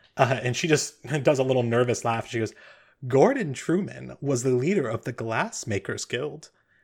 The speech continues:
He was one of the most influential people in the trade district. I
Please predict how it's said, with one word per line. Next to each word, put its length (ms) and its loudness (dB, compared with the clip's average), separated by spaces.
He 280 -2
was 540 0
one 280 0
of 140 -2
the 120 -4
most 440 -4
influential 800 2
people 460 -6
in 160 -2
the 100 -6
trade 400 -2
district. 600 -4
I 320 4